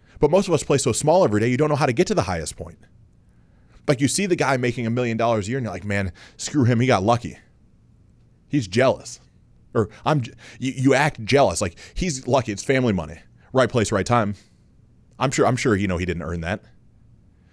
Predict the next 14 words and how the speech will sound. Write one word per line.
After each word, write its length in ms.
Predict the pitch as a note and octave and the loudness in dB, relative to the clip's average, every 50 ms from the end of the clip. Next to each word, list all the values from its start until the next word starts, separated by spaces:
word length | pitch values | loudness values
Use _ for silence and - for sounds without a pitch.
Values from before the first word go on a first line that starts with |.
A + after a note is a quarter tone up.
| _ _ - - - | _ _ -20 -6 -2
Or, 100 | A#2+ B2 | 0 2
"Oh 60 | C3 | 2
my 100 | C3 A2+ | 2 2
gosh, 220 | F#2 C#3+ B2 G#2 - | 0 0 0 0 -2
there's, 180 | B2+ A#2 - - - - - - | -4 -6 -6 -10 -20 -20 -16 -4
there's 160 | - C#3+ B2+ | -2 -2 0
a 60 | B2 A#2+ | 0 0
new 100 | A#2+ A2+ | -2 -2
Ferrari. 540 | - - G#2+ A2 A#2 A2 F#2+ E2+ D#2 D2+ | -2 -2 -2 0 0 0 0 -2 -6 -8
Like, 260 | G2 F2 D#2+ - - - - - - - | -12 -12 -14 -14 -18 -20 -20 -20 -16 -12
man, 180 | G2+ G#2+ G2+ F2+ | -10 -8 -8 -6
he's 160 | A2 G#2+ - | -6 -8 -6
so 120 | - A#2+ | -4 -4
lucky." 420 | A2 G#2+ A2 A#2 - C3+ C3 C3 | -2 -2 -2 -2 -2 -6 -6 -6